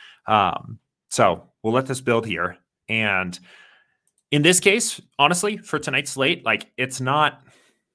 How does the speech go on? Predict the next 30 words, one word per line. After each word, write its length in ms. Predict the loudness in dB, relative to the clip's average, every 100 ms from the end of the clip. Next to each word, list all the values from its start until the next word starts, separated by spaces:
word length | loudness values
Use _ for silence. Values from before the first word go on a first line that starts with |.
| _ _ _ -8
it's 160 | -6 -2
not 180 | 2 2
a 60 |
slate 340 | 0 -4 -4 -4
where 100 | -6
things 280 | -4 -6 -2
are, 80 |
like, 160 | -2 -2
jumping 320 | -4 -4 -2
off 180 | -4 -4
the 60 | -6
board 280 | -2 0
in 60 | 0
the 80 | -4
research 400 | -8 -6 -8 -8
build 200 | -10 -10
to 80 | -16
me, 200 | -20 _ _ -14 0
right? 180 | 0 0
Like, 140 | -6
it 80 | -6
seems 240 | -6 -4
like 140 | -4 0
Dodgers 400 | 0 0 -4 -6
might 180 | -6
be 80 | -2
a 80 | -2
little 220 | 0 0
bit 120 | 0
overowned. 640 | 0 0 -2 -2 -4 -10